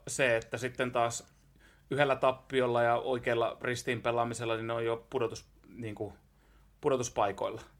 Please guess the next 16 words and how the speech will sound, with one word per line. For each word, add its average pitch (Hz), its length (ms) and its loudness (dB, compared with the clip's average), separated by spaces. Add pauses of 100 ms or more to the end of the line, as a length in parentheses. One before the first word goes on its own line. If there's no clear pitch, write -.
(140)
Et, - 340 -10 (1500)
tota, 107 280 -2 (240)
ky-, 131 160 -6
kyllä 127 140 0
mun 131 140 0
mielestä 120 280 0
Bilbao 107 400 -2 (160)
Atletikin 117 380 -2
pitäisi 104 220 -6
pystyä - 320 -12
parempaan. 107 440 -4
Et - 120 -20 (280)
en 151 140 4
tiedä, 151 220 2
olisikohan 131 340 0
siellä 131 240 2